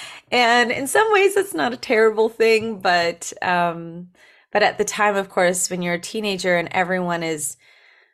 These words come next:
you know, like, you just, like, find people making out in the corner and <laughs> everyone's talking about their crushes, and my sister has, like, all the guys after her.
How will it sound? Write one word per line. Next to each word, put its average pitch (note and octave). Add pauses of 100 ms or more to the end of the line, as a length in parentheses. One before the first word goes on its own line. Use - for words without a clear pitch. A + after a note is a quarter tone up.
(100)
you F3+
know, E3+
like, E3
you F3+
just, F#3
like, E3
find F#3
people F#3
making F3
out F#3
in E3+
the F3+
corner F#3
and F3 (320)
<laughs> -
everyone's G3
talking G3
about G#3
their G#3
crushes, F#3+ (100)
and F3+ (680)
my F#3+
sister G3+
has, F#3
like, F3+ (100)
all G3
the F#3
guys E3+
after F3+
her. E3